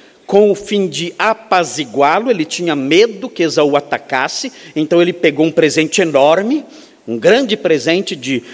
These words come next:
de animais ali, e dividiu esse presente em várias porções, e foi mandando as porções aos pouquinhos, para que seu irmão aos poucos fosse apaziguado. Aquele presente chegando aos poucos teria um efeito cumulativo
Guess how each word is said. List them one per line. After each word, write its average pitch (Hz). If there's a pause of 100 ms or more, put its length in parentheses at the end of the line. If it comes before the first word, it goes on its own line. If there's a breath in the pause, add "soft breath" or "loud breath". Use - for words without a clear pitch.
(180 loud breath)
de 117
animais 147
ali, 151 (380 loud breath)
e 226
dividiu 180
esse 247
presente 185
em 175
várias 151
porções, 165 (160 loud breath)
e 175
foi 214
mandando 185
as 170
porções 160
aos 151
pouquinhos, 190 (380 loud breath)
para 170
que 160
seu 180
irmão 175
aos 170
poucos 220
fosse 175 (160 loud breath)
apaziguado. 160
Aquele 165
presente 165
chegando 156
aos 139
poucos - (200 loud breath)
teria 175
um 175
efeito 170
cumulativo 269